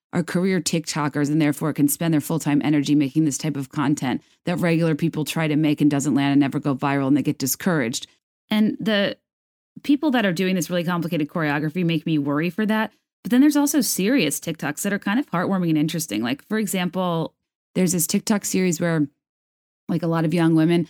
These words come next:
they'll, like, dance to their ex's voicemails. And at first I was, like, cringing, clawing out my eyes. But then I saw a few that were really powerful that were s-, kind of,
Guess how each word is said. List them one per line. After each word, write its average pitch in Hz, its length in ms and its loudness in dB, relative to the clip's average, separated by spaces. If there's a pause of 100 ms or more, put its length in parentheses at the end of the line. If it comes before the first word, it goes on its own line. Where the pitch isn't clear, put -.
(140)
they'll, 180 100 -2
like, 160 220 0
dance 156 420 2
to 196 120 2
their 160 240 0
ex's 151 400 0
voicemails. 214 680 2 (300)
And 196 80 4
at - 100 0
first 185 240 0
I 185 80 0
was, 175 140 0
like, 160 180 -2 (640)
cringing, 170 540 2
clawing 156 360 2
out 156 140 2
my 139 320 2
eyes. 190 160 -2 (320)
But 170 80 -2
then 175 120 0
I 190 120 2
saw 185 180 2
a 175 60 0
few 175 140 0
that 165 100 2
were 165 80 0
really 151 240 2
powerful 156 460 -2
that 170 220 0
were 160 180 -2
s-, - 280 -4
kind 156 240 0
of, 165 240 -6